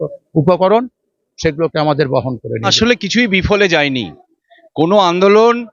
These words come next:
Speaker 2: বিফলে যায় না, প্রতিটি মাটির ধূলিকণায় তা থেকে যায় এবং এই একটি আন্দোলন আরেকটি আন্দোলনের জন্ম দেয়। আমাদের অভয়ার ন্যায় বিচারের আন্দোলন শিয়ালদা কোর্টের ওই বিচারকের রায়ে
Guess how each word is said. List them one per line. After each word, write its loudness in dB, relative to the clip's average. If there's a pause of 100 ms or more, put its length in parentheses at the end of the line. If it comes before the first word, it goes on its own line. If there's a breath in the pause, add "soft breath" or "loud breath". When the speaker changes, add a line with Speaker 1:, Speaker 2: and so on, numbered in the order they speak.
(260)
Speaker 2:
বিফলে 0
যায় 0
না, -2 (600)
প্রতিটি 2
মাটির 0
ধূলিকণায় 0
তা 0
থেকে -4
যায় -2 (380 soft breath)
এবং 2 (120)
এই 2
একটি -4
আন্দোলন 2
আরেকটি 0
আন্দোলনের 0
জন্ম 0
দেয়। -2 (420)
আমাদের 2 (140)
অভয়ার 2 (380)
ন্যায় 0
বিচারের 0
আন্দোলন 2 (540)
শিয়ালদা 0
কোর্টের 0
ওই 2
বিচারকের -2
রায়ে 0